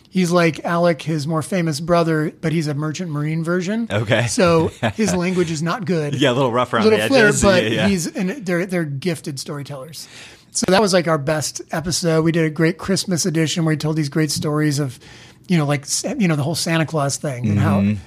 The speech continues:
Speaker 1: how does that, how do you, as your kids age, what happens? And
Speaker 2: Cool.
Speaker 1: great stories of, like, using cowboy boots to put in reindeer things around out in the snow where they,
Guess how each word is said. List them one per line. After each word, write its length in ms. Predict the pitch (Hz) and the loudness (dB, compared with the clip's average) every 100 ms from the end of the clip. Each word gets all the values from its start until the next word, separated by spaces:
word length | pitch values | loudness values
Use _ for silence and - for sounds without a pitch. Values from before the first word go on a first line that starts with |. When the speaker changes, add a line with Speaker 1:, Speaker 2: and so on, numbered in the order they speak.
| - | -2
Speaker 1:
how 160 | 170 | 2
does 160 | 170 156 | 2 4
that, 280 | 170 151 - | 2 0 0
how 100 | 165 | 0
do 80 | 170 | 2
you, 80 | |
as 140 | 190 143 | 2 -2
your 100 | 151 | -2
kids 220 | - 151 | -2 0
age, 300 | 156 151 139 | 0 0 -2
what 120 | 147 | -2
happens? 500 | 135 147 147 147 147 | -2 -2 -4 -4 -2
And 240 | 143 139 131 - - | -2 -2 -4 -8 -20
Speaker 2:
Cool. 200 | - 170 | -12 0
Speaker 1:
great 220 | 180 175 | 4 4
stories 380 | - 170 160 151 | 2 2 2 2
of, 100 | 151 | 0
like, 380 | 151 143 - - _ - - - | 0 0 -4 -16 _ -20 -20 -2
using 380 | 170 151 165 143 | 0 2 2 2
cowboy 320 | 160 160 156 | 0 2 2
boots 200 | 147 151 | 2 -2
to 100 | - | -6
put 200 | 135 170 | -6 -2
in 200 | 156 151 | 0 0
reindeer 440 | 151 160 156 156 151 | 0 0 2 0 0
things 340 | 165 156 151 | 0 0 0
around 380 | 151 156 151 156 | 0 0 0 0
out 120 | 165 | 0
in 40 | |
the 80 | 175 | -2
snow 380 | 131 - 160 156 | -2 0 2 2
where 160 | 147 147 | 0 0
they, 140 | 147 | -2